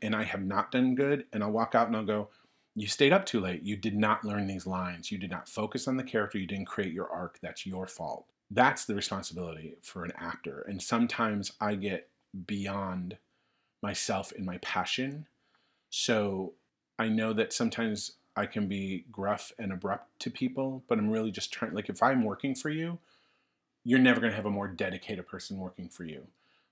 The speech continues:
But you may not identify that as my friend. You might think I'm being difficult.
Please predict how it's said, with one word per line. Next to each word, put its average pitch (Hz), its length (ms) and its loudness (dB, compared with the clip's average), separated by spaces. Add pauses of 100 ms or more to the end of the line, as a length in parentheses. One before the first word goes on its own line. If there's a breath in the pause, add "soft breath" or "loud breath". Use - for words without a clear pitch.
But 117 140 2
you 127 140 6
may 117 180 6
not 104 240 0
identify 98 600 -4
that 90 400 -8
as 90 480 -10
my 90 120 -10
friend. 87 360 -8
You 101 80 -4
might 98 200 -8
think - 180 -12
I'm 92 100 -6
being 85 200 -10
difficult. - 500 -18